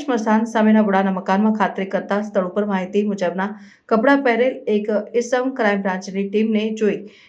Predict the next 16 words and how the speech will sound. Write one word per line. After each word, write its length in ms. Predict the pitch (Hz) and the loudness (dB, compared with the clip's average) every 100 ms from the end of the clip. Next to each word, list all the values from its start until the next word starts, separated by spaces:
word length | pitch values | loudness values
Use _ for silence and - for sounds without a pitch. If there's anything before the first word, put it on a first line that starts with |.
| _ | _
નાસવાની 400 | 214 220 269 277 277 | 2 4 6 4 4
કોશિશ 280 | 240 247 226 | 2 0 0
કરતા 260 | 220 214 226 | 0 4 2
આ 160 | - 202 196 | 2 0 0
ઈસમ 200 | 226 220 | 0 -2
શંકાસ્પદ 420 | 220 196 196 196 202 | -2 0 -2 -4 -2
જણાતા 340 | 196 190 208 214 214 | 0 0 2 0 -2
ઈસમોને 340 | 190 190 202 226 214 | -4 -2 0 0 2
કોર્ડન 300 | 202 202 196 | 2 2 0
કરી 180 | 196 220 214 185 | 2 2 0 -2
આ 40 | 185 196 | -2 -6
ઈસમ 220 | 196 220 226 | -6 -4 -2
નામે 200 | 208 226 220 - _ _ _ _ _ _ _ _ _ _ _ - | -4 -4 -8 -16 _ _ _ _ _ _ _ _ _ _ _ 0
ચંદનસિંહ 640 | 269 285 320 285 - 285 285 | 6 6 6 2 0 -2 0
જીવનસિંહ 560 | 240 220 220 - 269 247 | 2 2 0 0 -2 -2
દુધાણી, 420 | 220 226 226 247 | -2 -2 -2 -4